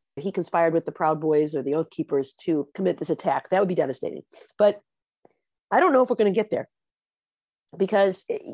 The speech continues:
you know, unless you can link that up, you might not be able to prove that case. But as Dan said, there were seven, it was a seven-part plan. And if you can prove any one of these, that is sufficient for a crime. Now, I think that if he was connected up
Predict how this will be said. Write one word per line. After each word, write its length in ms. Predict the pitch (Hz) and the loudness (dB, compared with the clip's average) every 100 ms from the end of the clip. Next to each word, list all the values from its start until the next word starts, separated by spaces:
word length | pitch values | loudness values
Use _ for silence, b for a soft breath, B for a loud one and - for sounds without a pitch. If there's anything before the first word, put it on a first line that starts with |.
| - | -2
you 200 | 240 220 | 2 4
know, 60 | |
unless 300 | 214 220 240 | 4 2 2
you 80 | 262 | 0
can 160 | - 202 | 0 2
link 200 | 208 208 | 2 2
that 220 | 175 170 | 4 4
up, 120 | 233 202 | 2 2
you 80 | |
might 180 | 202 208 | 2 2
not 160 | 202 190 | 2 2
be 80 | 190 | 2
able 120 | 170 | 0
to 80 | - | -4
prove 180 | 208 185 | -2 0
that 200 | 170 - | 0 -2
case. 300 | 208 165 - | 0 0 2
But 200 | 190 - _ _ - | 0 0 _ _ 0
as 200 | 214 208 | 0 2
Dan 280 | 233 262 294 | 4 4 4
said, 300 | - 190 247 | 2 2 2
there 100 | 330 | 2
were 80 | 415 | 2
seven, 380 | - 262 269 262 - - | 4 2 2 0 -2 0
it 40 | |
was 100 | 381 | 2
a 100 | 392 | 2
seven-part 580 | - 254 349 339 - - | 2 2 2 2 0 -2
plan. 300 | 175 151 - _ _ _ - | -8 -8 -10 _ _ _ -4
And 140 | 247 - | -2 0
if 160 | 330 | 0
you 100 | 381 | 2
can 220 | 381 359 | 2 0
prove 280 | - 262 233 - - | 0 -2 -2 -4 -2
any 280 | 330 330 | 2 2
one 420 | 285 240 277 359 392 | 2 -2 0 0 0
of 200 | 233 165 | -2 -2
these, 440 | 151 - - - - _ _ _ - | -4 -6 -10 -14 -18 _ _ _ 0
that 280 | 254 302 - | 4 4 2
is 240 | 226 196 | 0 0
sufficient 520 | 220 214 240 - - | -4 0 -2 0 -4
for 140 | 196 180 | 0 0
a 40 | |
crime. 460 | 170 - 247 196 165 | 0 -6 -4 -2 0
Now, 220 | 202 196 - _ _ - | 2 0 -2 _ _ -2
I 60 | 220 | 0
think 180 | 294 | 2
that 140 | 240 214 | 2 2
if 220 | 269 330 - | 2 0 2
he 160 | 254 | 2
was 160 | 185 175 | 2 0
connected 420 | 202 175 160 165 | -2 -2 -2 -2
up 220 | 151 - | -2 -4